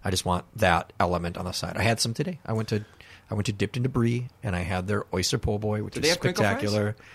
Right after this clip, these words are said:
Speaker 1: No, but the,
Speaker 2: Okay.
Speaker 1: having ketchup with the fries. They have
Speaker 2: Yeah.
Speaker 1: incredibly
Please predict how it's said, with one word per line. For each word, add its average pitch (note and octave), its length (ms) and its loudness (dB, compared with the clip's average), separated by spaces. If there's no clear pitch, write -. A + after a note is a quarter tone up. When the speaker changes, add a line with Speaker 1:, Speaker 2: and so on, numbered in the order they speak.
Speaker 1:
No, C3+ 240 6
but A#2 200 0
the, A2 160 8
Speaker 2:
Okay. - 120 0
Speaker 1:
having A2+ 220 4
ketchup G#2 360 2
with G2+ 100 -8
the G2 60 -4
fries. F#2+ 380 2
They F3 140 6
have G2+ 180 2
Speaker 2:
Yeah. - 60 6
Speaker 1:
incredibly C3 640 4